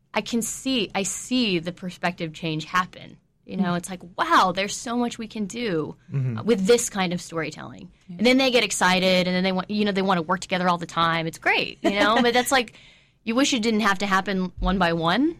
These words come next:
Speaker 1: but in, in many ways it kinda does, because you're opening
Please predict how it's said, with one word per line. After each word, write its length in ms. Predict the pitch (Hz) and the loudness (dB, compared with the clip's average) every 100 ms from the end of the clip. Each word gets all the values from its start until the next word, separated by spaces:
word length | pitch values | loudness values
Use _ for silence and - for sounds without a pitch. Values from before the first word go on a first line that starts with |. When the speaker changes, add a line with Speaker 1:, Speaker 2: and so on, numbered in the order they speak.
| _ - | _ -4
Speaker 1:
but 120 | 220 | -2
in, 200 | 220 - | -2 -2
in 140 | 220 220 | 0 2
many 280 | 226 214 | 2 0
ways 320 | 196 185 196 190 | 0 0 0 -2
it 160 | - | -8
kinda 220 | - 226 226 | -6 -4 -2
does, 440 | 285 277 - 165 | 0 0 -2 -8
because 580 | 175 185 175 175 - - _ _ _ _ - | -6 -4 -4 -6 -14 -20 _ _ _ _ -8
you're 160 | 190 | -2
opening 800 | 196 202 214 202 196 196 196 196 | -2 0 0 0 0 -2 -4 -6